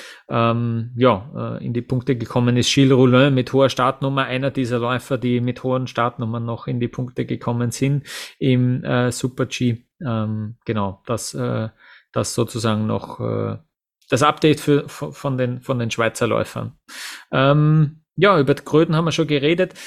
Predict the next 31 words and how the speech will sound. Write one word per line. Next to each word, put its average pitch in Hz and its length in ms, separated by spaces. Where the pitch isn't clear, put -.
Genau, 151 300
das 143 220
ist 139 140
noch, 135 240
äh, - 20
ein 131 360
Punkt, 147 280
den 139 100
ich 131 60
erwähnen 127 400
wollte, 139 460
Tobias. 139 580
Ich 127 140
hoffe, 156 260
du 156 120
bist 151 220
auch 147 140
schon - 200
in, 147 280
mitten 170 240
in 160 120
den 156 120
Vorbereitungen. 151 880
Am 139 160
Mittwoch 156 540
ist 143 160
ja 143 100
ein 139 140
ganz 135 260
großer 135 420
Tag, 135 420